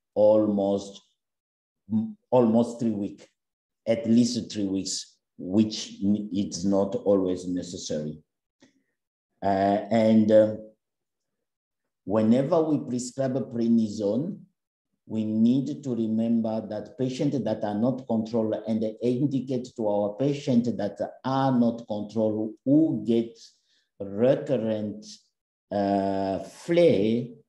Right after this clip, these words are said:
that although they are not on what we might consider to be chronic, uh,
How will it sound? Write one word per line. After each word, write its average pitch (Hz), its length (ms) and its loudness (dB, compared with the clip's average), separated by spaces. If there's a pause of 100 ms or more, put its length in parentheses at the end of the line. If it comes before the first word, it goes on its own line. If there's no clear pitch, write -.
(360)
that 110 280 2 (200)
although 131 1080 2
they 117 180 0
are 113 280 -4
not 131 280 -2 (120)
on 113 180 -2
what 120 360 -2
we 110 180 -6
might 117 360 -6
consider 110 580 -2
to 101 140 -4
be 113 380 0
chronic, 120 840 2 (800)
uh, 98 640 -2